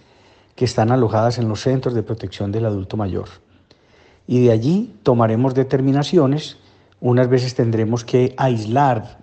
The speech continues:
e incrementar todas las medidas de protección para que personas externas de pronto no vayan a continuar llevando, eh, la infección al interior de estos hogares. Volvemos a reiterar,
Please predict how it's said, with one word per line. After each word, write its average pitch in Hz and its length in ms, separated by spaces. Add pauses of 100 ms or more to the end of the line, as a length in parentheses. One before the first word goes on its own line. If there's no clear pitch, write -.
e 120 60
incrementar 107 680
todas 131 340
las 120 160
medidas 110 440
de 117 420
protección 127 800 (640)
para 127 220
que - 80
personas 127 480
externas 127 760 (200)
de 123 100
pronto 117 380
no 135 120
vayan 143 440
a 117 80
continuar 110 520
llevando, 120 560 (680)
eh, 110 180
la 110 180
infección 113 800
al 113 200
interior 104 440
de 113 80
estos 110 240
hogares. 95 580 (960)
Volvemos 131 640
a 143 80
reiterar, 127 540